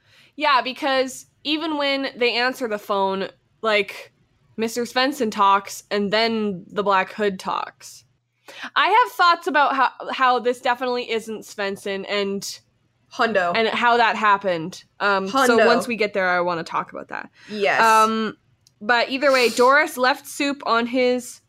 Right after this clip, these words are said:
Speaker 1: on his, uh, porch, and she's talking about how he gets depressed
Speaker 2: Mm-hmm.
Speaker 1: in the, during the holiday time, which is a thing. It's seasonal
Speaker 2: Yeah.
Speaker 1: depression.
Speaker 2: I have that. Hello.
Speaker 1: And, uh, because he has no family to talk
Speaker 2: I
Speaker 1: to.
Speaker 2: haven't slept in months.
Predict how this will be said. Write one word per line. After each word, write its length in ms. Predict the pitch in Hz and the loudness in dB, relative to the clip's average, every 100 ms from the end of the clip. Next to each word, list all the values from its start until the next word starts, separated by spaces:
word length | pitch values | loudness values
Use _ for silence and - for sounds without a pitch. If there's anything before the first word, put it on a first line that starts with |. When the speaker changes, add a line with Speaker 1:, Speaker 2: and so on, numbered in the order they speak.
| _ - | _ -4
Speaker 1:
on 140 | 226 | 0
his, 320 | 233 220 - | 0 -2 -4
uh, 420 | 196 190 185 165 - - | 0 2 2 0 -4 -8
porch, 640 | - 185 131 - - - _ - - | 0 2 2 -2 -8 -8 _ -20 -8
and 160 | 240 247 | -2 0
she's 140 | 262 | 0
talking 300 | 262 254 277 | 2 2 2
about 140 | 254 247 | 2 2
how 320 | 233 220 220 | 2 4 4
he 260 | 220 233 214 | 0 -4 -2
gets 280 | 208 226 - | -2 -2 -2
depressed 460 | 214 214 202 285 | -6 0 -2 0
Speaker 2:
Mm-hmm. 160 | 208 202 | -2 0
Speaker 1:
in 140 | 190 180 | 0 -2
the, 100 | - | -2
during 200 | 202 196 185 | 0 0 0
the 40 | |
holiday 460 | 185 185 175 147 - | 2 2 2 -2 -4
time, 260 | 180 156 | -4 -2
which 160 | 190 208 | -2 0
is 260 | 320 330 - | -2 -2 -2
a 100 | 269 | -2
thing. 320 | 339 320 277 | 0 0 2
It's 120 | 277 | -2
seasonal 340 | 262 240 262 262 | -2 -2 0 0
Speaker 2:
Yeah. 180 | 247 247 | 2 4
Speaker 1:
depression. 280 | 453 190 208 - - - _ _ _ 240 | 4 2 -2 -10 -20 -20 _ _ _ -2
Speaker 2:
I 100 | 320 | 2
have 280 | 359 392 320 | 4 2 2
that. 220 | 294 185 | 0 0
Hello. 400 | 294 302 214 262 | -2 -2 -2 0
Speaker 1:
And, 420 | 220 220 214 208 | 2 2 2 2
uh, 300 | 208 202 196 - | 2 2 2 0
because 220 | 220 208 | -2 0
he 80 | 214 | 2
has 280 | 196 196 196 | 2 2 0
no 420 | 190 185 185 - | 2 2 0 -6
family 580 | - 170 180 175 151 170 | -6 -4 -2 -2 -2 -6
to 140 | - - | -10 -12
talk 260 | 196 - | -8 -8
Speaker 2:
I 40 | 240 | -8
Speaker 1:
to. 80 | 247 | -8
Speaker 2:
haven't 200 | 254 - | -10 -10
slept 360 | - - - | -14 -14 -18
in 100 | 240 | -18
months. 460 | 247 294 _ _ | -16 -18 _ _